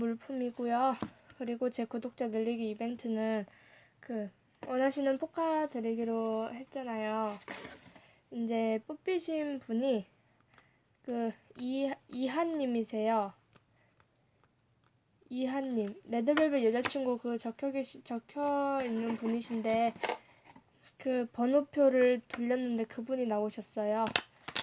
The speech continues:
그분이 사-, 이렇게 사 번 슬기 언니 포카를 받고 싶다고 하셔서 이렇게 한 세트 드립니다. 그리고 이제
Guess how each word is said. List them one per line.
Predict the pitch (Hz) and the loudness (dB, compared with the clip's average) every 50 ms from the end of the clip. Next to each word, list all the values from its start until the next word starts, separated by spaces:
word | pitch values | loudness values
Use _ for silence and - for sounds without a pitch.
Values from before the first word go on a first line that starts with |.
| - - - | 0 -2 -2
그분이 | - 269 247 262 262 269 285 311 330 339 | 0 0 4 4 4 4 4 4 2 2
사-, | 330 - 285 - | 0 0 -2 -2
이렇게 | - 240 240 240 - - 233 | 0 0 -2 -2 -2 -4 -6
사 | 220 - - 226 226 | -6 -4 -2 -2 -2
번 | 220 240 240 262 269 | 0 0 0 0 -2
슬기 | 262 320 330 339 330 330 330 330 320 311 302 | -2 -4 -4 -2 -2 -2 0 0 0 -2 -2
언니 | 294 269 254 240 240 | -2 -2 -2 -4 -8
포카를 | - - - _ - - 294 277 262 247 247 247 247 | -10 -14 -20 _ -8 -8 -6 -4 -2 -2 -2 -2 -4
받고 | - 220 - - | -6 -8 -8 -10
싶다고 | 226 - - - - 247 247 254 | -12 -12 -12 -10 -10 -8 -6 -6
하셔서 | 247 240 - 254 247 240 - 302 302 277 - - _ _ _ _ _ _ _ _ _ _ _ - _ _ _ _ _ _ - - - - - - - - - - | -6 -6 -8 -8 -8 -4 0 0 0 0 -2 -6 _ _ _ _ _ _ _ _ _ _ _ -20 _ _ _ _ _ _ -16 -16 -16 -16 -16 -20 -20 -18 -12 -6
이렇게 | 247 233 220 - - 262 262 269 | -6 -6 -4 -2 0 0 0 0
한 | 277 277 294 302 | 0 -2 -2 -2
세트 | 294 - 320 311 - - - 240 247 277 | 2 4 2 2 2 0 -2 0 2 2
드립니다. | 302 302 - - 240 226 226 220 214 208 208 208 226 226 214 196 - _ _ _ _ _ - _ _ _ _ _ - - - - - - - - _ - | 4 2 2 2 0 0 0 2 2 0 2 4 4 4 2 0 -6 _ _ _ _ _ -20 _ _ _ _ _ -20 -20 -20 -14 -10 -10 -10 -10 _ -10
그리고 | - 269 247 254 262 254 294 302 320 320 | -4 -4 -2 -2 -2 0 2 4 4 4
이제 | 302 269 247 233 226 220 214 208 | 4 2 0 0 2 2 0 0